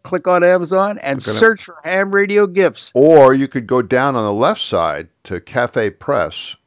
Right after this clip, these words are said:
Speaker 2: and we have some
Speaker 1: Right.
Speaker 2: specific Solder Smoke T-shirts.
Speaker 1: There you go. There you
Speaker 2: But
Speaker 1: go.
Speaker 2: I, I got something else to mention, as long as you've got this into, this is not really shameless commerce, but this is useful information that people need to know more about.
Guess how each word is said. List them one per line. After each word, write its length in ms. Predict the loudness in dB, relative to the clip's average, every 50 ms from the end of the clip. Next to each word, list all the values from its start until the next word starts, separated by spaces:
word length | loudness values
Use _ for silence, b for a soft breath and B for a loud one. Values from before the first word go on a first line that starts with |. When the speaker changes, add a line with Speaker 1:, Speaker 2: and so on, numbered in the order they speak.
| _
Speaker 2:
and 120 | -14 -12 -10
we 120 | -8 -8
have 240 | -6 -6 -6 -6 -8
some 160 | -10 -6 -2
Speaker 1:
Right. 160 | 0 0 0
Speaker 2:
specific 520 | 0 -4 -8 -6 -4 -4 -4 -4 -6 -12 -12
Solder 440 | -10 -8 -6 -4 -4 -4 -6 -8 -10
Smoke 340 | -12 -10 -10 -10 -10 -10
T-shirts. 720 | _ -14 -14 -12 -12 -12 -14 -14 -14 -14 -16 -20 -20 -20 -20 _ _ -6
Speaker 1:
There 120 | -6 -4
you 120 | -6 -8
go. 240 | -8 -10 -10 -10 -12 _ _ _
There 100 | -8 -4
you 40 | -2
Speaker 2:
But 60 | 2
Speaker 1:
go. 60 | 2
Speaker 2:
I, 220 | 2 2 2 0 0
I 40 |
got 200 | 0 0 -4 -4
something 300 | -4 -6 -6 -6 -6 -6 -6
else 200 | -6 -6 -8 -8
to 80 | -12
mention, 340 | -12 -12 -12 -12 -14 -16 -18
as 80 | -14 -12
long 200 | -10 -10 -10 -10
as 120 | -12 -14
you've 240 | -16 -18 -18 _ _ -10
got 200 | -10 -10 -10 -10
this 200 | -14 -16 -14 -12
into, 480 | -14 -14 -12 -12 -10 -10 -10 -12 -14 _ _ _
this 200 | -16 -16 -14 -14
is 60 | -12
not 180 | -10 -10 -10 -10
really 180 | -10 -10 -10
shameless 420 | -10 -12 -12 -12 -12 -12 -12 -14 -16
commerce, 440 | _ -12 -10 -10 -10 -10 -12 -16 -18 -20
but 140 | -20 -20 _
this 200 | -20 -20 -18 -18
is 220 | -16 -16 -18 -20 _ _ _ _ _ _ _ _ _
useful 680 | -16 -10 -8 -8 -8 -8 -10 -14 -14 -14 -12 -12 -14 _
information 760 | -14 -12 -12 -12 -14 -14 -12 -8 -8 -8 -8 -8 -12 -16 -16
that 160 | -16 -18 _
people 340 | _ -20 -18 -16 -14 -12 -12
need 240 | -12 -12 -14 -14 -16
to 100 | -16 -16
know 260 | -14 -12 -10 -10 -10
more 340 | -12 -12 -14 -12 -12 -12 -12
about. 440 | -14 -14 -14 -14 -14 -14 -16 -20